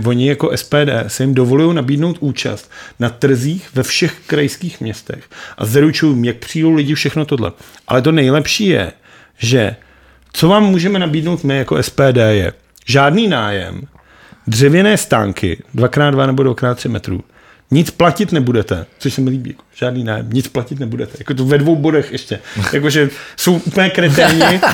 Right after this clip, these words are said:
Speaker 1: a mají tu tendenci jednat i s ostatními lidmi jak s kretenema. Vše smluvě podchyceno. Reklama a marketing bude pro vás. Elektřina, voda. Co chceme na oplátku po vás je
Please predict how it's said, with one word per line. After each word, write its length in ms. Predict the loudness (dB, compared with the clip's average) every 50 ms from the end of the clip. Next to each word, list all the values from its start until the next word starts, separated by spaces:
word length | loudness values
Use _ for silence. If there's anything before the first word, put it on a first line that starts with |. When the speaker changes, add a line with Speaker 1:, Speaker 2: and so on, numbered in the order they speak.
| 0 0
Speaker 1:
a 80 | 0 2
mají 200 | 2 2 2 2
tu 100 | 0 -2
tendenci 460 | 0 2 2 2 2 2 2 2 2
jednat 320 | 2 2 2 2 0 0
i 80 | 0 0
s 60 | 0
ostatními 480 | 0 0 2 0 0 2 2 2 2 4
lidmi 200 | 4 4 4 2
jak 120 | 2 0
s 40 | -2
kretenema. 560 | 0 2 2 2 2 0 0 0 0 -2 -4 -8 -10 -16 -16 -16 -18 -18 -18 -16 -10
Vše 280 | -4 0 2 4 4 4
smluvě 420 | 4 4 4 4 4 6 6 4
podchyceno. 720 | 4 2 0 -2 -2 -2 -2 -2 -2 -2 -4 -4 -4 -6 -10 _ _ _ _ 2
Reklama 460 | 2 4 4 4 4 4 4 4 4
a 80 | 4 4
marketing 540 | 4 4 2 2 0 0 0 0 0 0 2
bude 200 | 2 2 2 0
pro 200 | 0 0 0 2
vás. 340 | 0 0 -2 -4 -6 -10 -18 -20 _ _ _ _
Elektřina, 840 | 2 2 4 2 2 -2 -8 -14 -6 -4 -2 -2 -2 -2 -4 -6 -6 -6 -6 -6 -4 -4 -2
voda. 360 | 2 2 4 4 2 0 -2 -4 -10 -12 -12 -18 _ _ _ _ _ _ _ _ -20 -20 -20 -20 -18 -16 -16 -16 -14 -2
Co 160 | 2 2 2
chceme 300 | 2 4 2 4 4 4
na 80 | 4 2
oplátku 520 | 2 2 2 4 4 4 4 2 0 0
po 180 | 2 2 4 4
vás 380 | 4 2 2 0 -2 -2 2
je 280 | 4 6 6 4 2